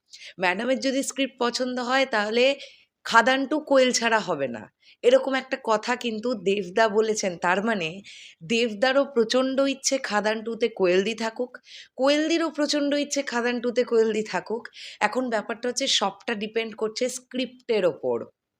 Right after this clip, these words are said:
চরিত্রটা কতটা গুরুত্বপূর্ণ, চরিত্রটা যে ধরনের চরিত্র সেটা কোয়েলদির সঙ্গে যাবে, যাবে কিনা, কোয়েলদির নিজের পছন্দ হচ্ছে কিনা স্ক্রিপ্ট, অনেক কিছুর ওপরে ডিপেন্ড করছে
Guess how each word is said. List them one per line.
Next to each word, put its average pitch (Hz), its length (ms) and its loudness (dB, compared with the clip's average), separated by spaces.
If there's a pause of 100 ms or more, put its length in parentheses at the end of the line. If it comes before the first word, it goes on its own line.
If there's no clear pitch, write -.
(800)
চরিত্রটা 233 640 2
কতটা 196 340 0
গুরুত্বপূর্ণ, 180 920 -4 (320)
চরিত্রটা 240 600 2
যে 214 220 0
ধরনের 196 500 -2
চরিত্র 233 420 -2
সেটা 214 260 -4
কোয়েলদির 185 400 0
সঙ্গে 208 340 -4
যাবে, 170 340 2 (120)
যাবে 170 340 4
কিনা, 190 380 -4 (320)
কোয়েলদির 262 500 -2
নিজের 226 500 0
পছন্দ 240 520 -2
হচ্ছে 220 420 0
কিনা 208 300 -4
স্ক্রিপ্ট, 208 460 -6 (320)
অনেক 269 420 -2
কিছুর 262 320 -2
ওপরে 233 340 2
ডিপেন্ড 214 420 -4
করছে 202 420 -4